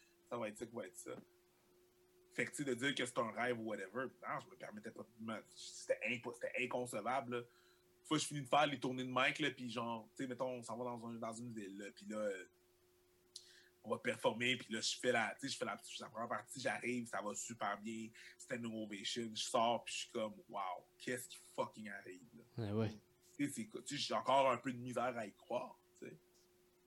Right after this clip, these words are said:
Speaker 1: J'ai ben de la misère à y croire, là, quand
Speaker 2: C'est
Speaker 1: que je
Speaker 2: fou.
Speaker 1: marche à quelque part, puis le monde fait comme genre, « Oh shit, c'est Preach, peux-tu prendre une photo ? »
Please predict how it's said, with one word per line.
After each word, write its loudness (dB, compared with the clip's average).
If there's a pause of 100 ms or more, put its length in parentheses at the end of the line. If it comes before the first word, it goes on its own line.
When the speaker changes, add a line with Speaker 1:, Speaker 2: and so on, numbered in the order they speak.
Speaker 1:
J'ai -8
ben 6
de -2
la 0
misère 2
à -2
y -6
croire, 2
là, 0
quand -4
Speaker 2:
C'est -4
Speaker 1:
que 2
je 0
Speaker 2:
fou. 10
Speaker 1:
marche 12
à -6
quelque -8
part, 2
puis -6
le -6
monde -4
fait -4
comme -8
genre, « -6
Oh 8
shit, 4 (220)
c'est 0
Preach, 6
peux-tu -4
prendre 2
une -4
photo ? » 6